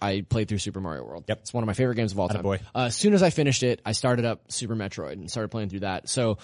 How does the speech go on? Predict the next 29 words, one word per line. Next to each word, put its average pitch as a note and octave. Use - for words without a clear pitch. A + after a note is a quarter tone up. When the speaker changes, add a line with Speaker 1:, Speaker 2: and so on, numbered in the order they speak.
Speaker 1:
playing F#3+
Super F3
Metroid D#3
for B2
a A#2+
while A#2
and A#2+
then A#2
jumping C3
to A#2
this A#2
game, A2+
it's G#2+
almost G#3
comical A#2
how G2+
Metroid G2
this F#2
game F#2
feels. D#2+
Speaker 2:
Yeah. F2
Speaker 1:
Um, B2+
it D#3+
is, C3+
like, A#2
n-, C#3
beat A3
for G3
beat, C#3